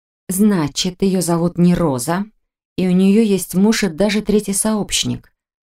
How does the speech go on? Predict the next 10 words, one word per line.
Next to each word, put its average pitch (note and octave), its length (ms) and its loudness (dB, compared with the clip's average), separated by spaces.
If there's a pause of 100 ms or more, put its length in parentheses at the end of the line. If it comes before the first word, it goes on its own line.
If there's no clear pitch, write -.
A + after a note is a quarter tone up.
(340)
"Да, D#3 300 0
он C#3+ 120 -2
оказался C#3+ 540 -2
наемником, C#3+ 800 -2 (340)
поэтому D#3 420 -2
он C#3 80 0
легко C#3+ 320 -2
сдал C#3 240 -2
своих C#3+ 280 -4
сообщников. - 720 -6